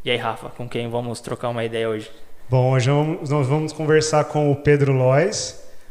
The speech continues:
Speaker 2: O Pedro, ele, além de ser professor, ele é o proprietário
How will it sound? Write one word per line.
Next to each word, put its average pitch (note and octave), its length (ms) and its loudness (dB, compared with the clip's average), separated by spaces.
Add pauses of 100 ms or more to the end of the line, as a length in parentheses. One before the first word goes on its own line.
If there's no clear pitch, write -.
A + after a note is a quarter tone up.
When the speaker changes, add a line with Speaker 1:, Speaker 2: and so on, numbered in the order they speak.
(120)
Speaker 2:
O B2+ 80 -4
Pedro, D3 640 2
ele, D3+ 480 2
além D#3+ 580 2
de G3 160 -2
ser D3 320 0
professor, E3 920 -2 (120)
ele B2+ 140 -2
é C3+ 40 4
o C3+ 40 2
proprietário F3+ 760 -2